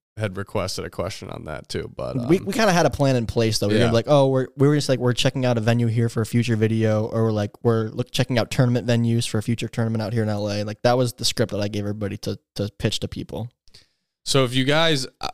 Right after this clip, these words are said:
Speaker 1: I, I don't know how you would have gotten to this far in the podcast without watching the video, but if you guys did watch it, you obviously saw we had a, we had a very cool guest
Speaker 2: <laughs>
Speaker 1: appearance,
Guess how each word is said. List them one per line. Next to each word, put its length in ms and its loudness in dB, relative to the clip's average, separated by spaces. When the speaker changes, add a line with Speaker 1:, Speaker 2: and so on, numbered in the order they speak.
Speaker 1:
I, 160 0
I 120 2
don't 100 2
know 100 2
how 140 2
you 180 0
would 80 -2
have 100 -8
gotten 280 -2
to 180 0
this 240 -2
far 340 0
in 160 -6
the 80 -8
podcast 540 -4
without 300 -2
watching 340 -6
the 40 -10
video, 360 -6
but 120 -4
if 120 -4
you 80 -4
guys 320 0
did 280 0
watch 360 -2
it, 160 -4
you 120 -6
obviously 380 -2
saw 340 0
we 140 -4
had 160 -4
a, 60 -10
we 80 -8
had 80 -4
a 60 -4
very 440 0
cool 560 -2
guest 500 0
Speaker 2:
<laughs> 80 -20
Speaker 1:
appearance, 840 2